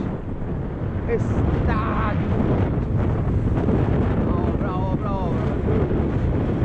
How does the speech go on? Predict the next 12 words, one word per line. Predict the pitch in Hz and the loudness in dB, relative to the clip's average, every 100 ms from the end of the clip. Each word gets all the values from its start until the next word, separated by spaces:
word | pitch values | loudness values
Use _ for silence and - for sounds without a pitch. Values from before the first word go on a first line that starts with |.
| - - - - - - - | 2 2 0 -2 0 0 2
Boa, | 247 240 240 233 - - - - - - - - | 2 2 2 2 2 0 0 0 0 0 0 0
boa. | - - - - - - - - - - - - - - | -2 -2 0 0 -2 0 -2 0 0 -2 -2 -4 -4 -4
Bom | - 95 | -2 -2
dia, | 101 | -2
bom | 107 101 | -2 -2
dia. | - 101 90 - - - - - - - - - - - - - - - | -2 -2 -2 -4 -4 -4 -2 -2 -4 -4 -4 -4 -4 -4 -6 -8 -6 -4
Boa. | 170 175 180 180 180 180 359 170 - - - - - - - - - - - 143 | -4 -2 -2 -2 0 -2 -2 -4 -6 -6 -8 -8 -8 -6 -8 -8 -8 -8 -8 -6
Bom | 147 | -4
dia, | 160 | -4
bom | 151 156 | -4 -2
dia, | 151 160 156 | -2 -2 -4
gente. | 160 170 170 160 - - | -4 -4 -6 -6 -6 -6